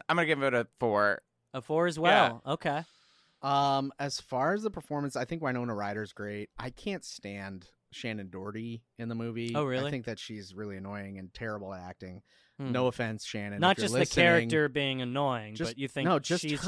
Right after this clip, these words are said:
Speaker 2: bad.
Speaker 3: acting is bad. And,
Speaker 2: Okay,
Speaker 3: and
Speaker 2: yeah.
Speaker 3: Christian Slater trying to do, like, a Jack Nicholson impression the whole movie. It's,
Speaker 2: Yeah.
Speaker 3: it's a little much. Um,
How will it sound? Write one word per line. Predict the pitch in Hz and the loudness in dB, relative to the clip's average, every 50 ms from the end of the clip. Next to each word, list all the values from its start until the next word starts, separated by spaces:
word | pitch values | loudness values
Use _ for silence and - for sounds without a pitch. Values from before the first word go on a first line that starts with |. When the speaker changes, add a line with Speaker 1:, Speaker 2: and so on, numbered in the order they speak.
| 202 190 | 4 4
Speaker 2:
bad. | 143 127 131 131 131 | 4 4 4 2 2
Speaker 3:
acting | 117 113 139 123 117 | 2 2 0 0 0
is | 110 104 | -4 -4
bad. | _ 110 107 104 104 107 - | _ -4 -2 -2 -2 -2 0
And, | 131 143 170 208 | 0 2 2 2
Speaker 2:
Okay, | 127 113 117 | 2 0 0
Speaker 3:
and | 165 202 220 | 0 -2 0
Speaker 2:
yeah. | - - | 0 0
Speaker 3:
Christian | 135 127 120 254 214 | 0 2 2 0 0
Slater | - - 175 170 175 170 170 | 0 2 2 2 4 4 2
trying | 160 - 170 165 165 | 2 2 2 2 2
to | 156 | 2
do, | 143 139 151 156 | 0 0 2 2
like, | 156 151 135 | 2 2 0
a | 131 | 0
Jack | 117 127 123 127 127 - | 0 2 2 2 2 0
Nicholson | 123 123 120 135 135 120 - - 127 123 123 123 123 | -2 -4 -2 -2 -4 -6 -2 -2 0 0 0 0 -2
impression | 120 120 117 - 127 123 120 - - 127 123 120 120 | -2 -4 -2 -2 -2 -2 -2 -2 -4 -4 -4 -2 -2
the | 120 117 | -2 0
whole | 113 131 131 | 0 0 0
movie. | 123 123 120 120 117 120 120 117 113 110 | 0 0 -2 -2 -2 -2 -2 -2 -2 -4
It's, | 113 113 - | -6 -6 -4
Speaker 2:
Yeah. | 123 127 147 156 139 117 110 104 - _ _ _ _ _ _ | 0 0 2 2 2 0 -2 -6 -12 _ _ _ _ _ _
Speaker 3:
it's | - 151 143 - | -2 -2 0 2
a | 196 | 2
little | 185 165 156 135 127 117 | 4 6 6 4 4 2
much. | 117 113 110 113 107 95 - - - - - _ | 0 -2 -2 -4 -6 -6 -8 -8 -10 -10 -10 _
Um, | 135 139 135 131 127 123 120 117 117 113 | -2 -2 0 0 0 -2 -2 -4 -4 -6